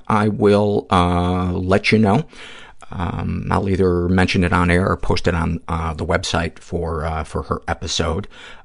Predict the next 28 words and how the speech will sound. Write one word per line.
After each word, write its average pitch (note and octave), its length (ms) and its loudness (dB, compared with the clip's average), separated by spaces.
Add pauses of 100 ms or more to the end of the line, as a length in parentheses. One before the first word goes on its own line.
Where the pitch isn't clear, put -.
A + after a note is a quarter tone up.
Um, D#2+ 880 -6 (440)
do C#3+ 80 6
you C4+ 160 2
have D#4+ 180 0
a D#4+ 40 2
big B3 460 2 (120)
backlog F3+ 600 0 (360)
of C3+ 100 -6
books C#3+ 220 -2
to D3 100 -2
read, D3+ 320 -2 (1300)
but - 140 0
not D3+ 220 2
enough D#3 240 2
time F3 480 0
to - 120 2
read E3 160 2
'em? A3 160 4 (440)
Do C#3 80 6
you F3 80 6
have E3+ 100 4
a D#3 40 2
long, D3 420 4
boring C#3 320 4
commute C#3 360 2
to D#3+ 80 4
work? D3+ 460 -2 (1400)
Why C#3+ 680 4